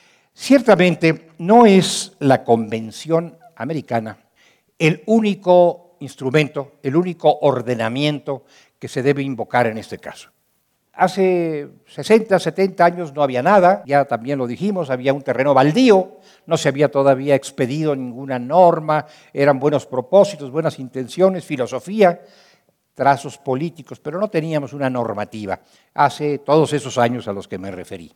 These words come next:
Paulatinamente se ha ido haciendo este cuerpo jurídico,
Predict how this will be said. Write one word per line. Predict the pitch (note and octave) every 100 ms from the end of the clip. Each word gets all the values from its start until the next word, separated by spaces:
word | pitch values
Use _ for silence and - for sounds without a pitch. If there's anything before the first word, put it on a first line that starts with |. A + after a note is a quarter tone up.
| _ _ _ _ -
Paulatinamente | B2+ C#3+ C3+ B2+ - F#3+ F3 D3+ D#3 D3+ D3+
se | - C#3
ha |
ido | C#3 B2+
haciendo | G#2+ - C#3+ C3+ C3+ _ _ _
este | D3+ D#3 - D#3 -
cuerpo | _ C3+ C#3+ D3 C#3 B2+ - A#2+
jurídico, | - G#2+ A#2+ C#3+ D3 E3 D#3+